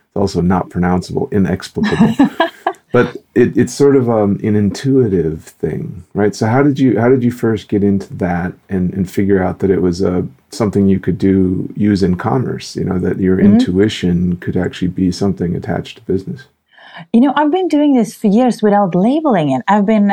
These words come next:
Speaker 2: uh, teaching entrepreneurship for years and years. And during class in Oslo, I've been a, a C E O of a, believe it or not, a stand-up comedy company that belonged to my ex-husband. We had three different clubs running. And I,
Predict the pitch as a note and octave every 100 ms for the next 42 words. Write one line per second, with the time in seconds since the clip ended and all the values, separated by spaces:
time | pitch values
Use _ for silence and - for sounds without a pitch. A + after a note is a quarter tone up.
0 | - G3+ F#3+ F#3 F#3 C4 C4+ B3 G#3 F3+
1 | F3+ E3+ F#3 G3+ A#3 F3+ - F#3 D#3+ F3+
2 | E3 D#3 E3 E3 F3 B3+ C#4+ - A#3 A3
3 | - - - _ F3+ C4 F4 D4 - _
4 | _ - C4 B3 A3+ A#3+ C4 B3+ F#3+ A3
5 | G#3 - G3+ F#3 A#3+ G#3 G#3+ A#3+ G#3 F3+
6 | F3+ - G3 F#3+ F3 - - - F3 A3+
7 | D4+ E4 D#4 C#4 C#4+ C#4 A#3 - - C4
8 | B3 A3 A3 - A3+ G3+ F#3+ G3 E3+ D#3
9 | C3+ - - - - - A3 G3 G#3+ G3
10 | F3 F#3+ F3+ E3+ E3 - G3+ E3+ D#3+ D#3+
11 | F3 F3+ E3 - F#3+ E3+ E3+ _ A3 E3
12 | E3 E3+ E3 - F3+ C#3+ D3 - F3 F3+
13 | F3+ G#3+ -